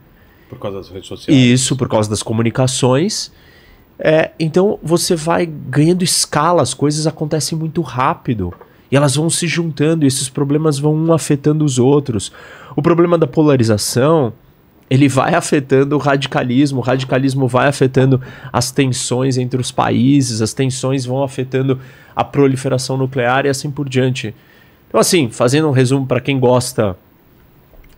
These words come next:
Speaker 2: tá assistindo esse, esse choque, esse problema,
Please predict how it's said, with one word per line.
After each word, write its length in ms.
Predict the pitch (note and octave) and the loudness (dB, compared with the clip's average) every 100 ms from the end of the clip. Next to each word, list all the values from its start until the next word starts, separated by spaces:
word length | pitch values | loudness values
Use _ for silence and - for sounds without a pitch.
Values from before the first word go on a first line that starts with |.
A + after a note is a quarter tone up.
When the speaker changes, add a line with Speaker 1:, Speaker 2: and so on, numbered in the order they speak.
| - | -12
Speaker 2:
tá 120 | - A2+ | -4 -2
assistindo 720 | - C3 - - C#3 C3+ B2+ | 0 -2 -2 -2 0 2 2
esse, 300 | - A2+ G#2+ - | 0 -2 -2 -8
esse 240 | G2 - | -8 -8
choque, 560 | - - - B2+ C3+ C3 | -8 -8 0 2 2 -2
esse 120 | G#2 | -8
problema, 680 | - G#2+ F#2+ A2+ C#3 B2 | -8 -6 -2 2 2 2